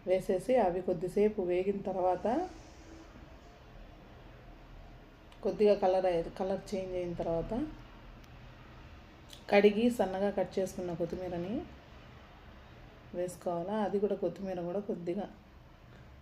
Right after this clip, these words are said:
వేగాలండి. చూడండి, ఆనియన్స్, కొత్తిమీర బాగా వేగాయి. కొద్దిగా గోల్డ్ కలర్ వచ్చిన తర్వాత, ఇప్పుడు టమాటా ముక్కల్ని వేసుకునేయాలి. టమాటా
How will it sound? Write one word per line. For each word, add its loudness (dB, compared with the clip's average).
వేగాలండి. 4
చూడండి, -2
ఆనియన్స్, -6
కొత్తిమీర -6
బాగా -4
వేగాయి. -4
కొద్దిగా 6
గోల్డ్ 2
కలర్ 4
వచ్చిన -6
తర్వాత, 0
ఇప్పుడు -2
టమాటా 2
ముక్కల్ని -2
వేసుకునేయాలి. -4
టమాటా 2